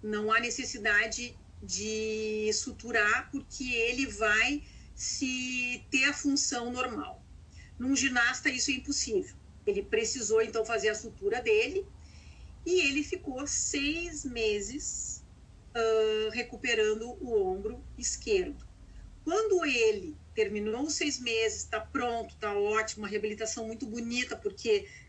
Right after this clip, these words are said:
É, imagina, nós tinha que fazer dentro da clínica parada de mão, ele ficar num braço só. É muito bacana ver um ginasta se reabilitar.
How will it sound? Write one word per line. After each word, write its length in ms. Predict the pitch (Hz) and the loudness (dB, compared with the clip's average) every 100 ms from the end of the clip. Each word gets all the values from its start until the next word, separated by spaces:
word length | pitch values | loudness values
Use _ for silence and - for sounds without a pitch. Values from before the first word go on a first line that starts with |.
| - - | -8 2
É, 540 | 214 208 208 208 208 226 | 4 4 4 4 2 0
imagina, 540 | 226 226 214 247 240 | 2 2 2 0 -2
nós 240 | 208 190 - | -2 -4 -2
tinha 120 | 233 | -6
que 100 | - | -2
fazer 300 | 240 202 214 | -2 2 2
dentro 300 | 220 247 277 | 2 0 2
da 140 | 240 | 0
clínica 480 | 220 240 247 269 262 | 0 -4 -4 -2 -2
parada 440 | - 233 226 233 220 | 2 6 6 6 2
de 120 | 226 | 0
mão, 400 | 220 226 240 220 | 0 2 2 2
ele 120 | 208 | 2
ficar 300 | 208 - 220 | 0 -2 -2
num 180 | 220 247 | -2 -2
braço 400 | 220 220 226 - | 2 2 0 -4
só. 540 | - 226 220 254 240 - - - - | -4 -2 0 0 -2 -6 -18 -20 -8
É 100 | 233 | -4
muito 320 | 233 277 349 285 | 2 2 4 2
bacana 720 | 294 - 294 269 247 190 - - - - | 0 0 2 2 2 -2 -8 -18 -20 -12
ver 160 | - 226 | -2 0
um 80 | 220 | 0
ginasta 480 | 214 220 208 233 | 0 2 0 0
se 140 | 214 220 | -4 0
reabilitar. 720 | 226 214 214 233 - 175 | 0 0 -2 -6 -6 -8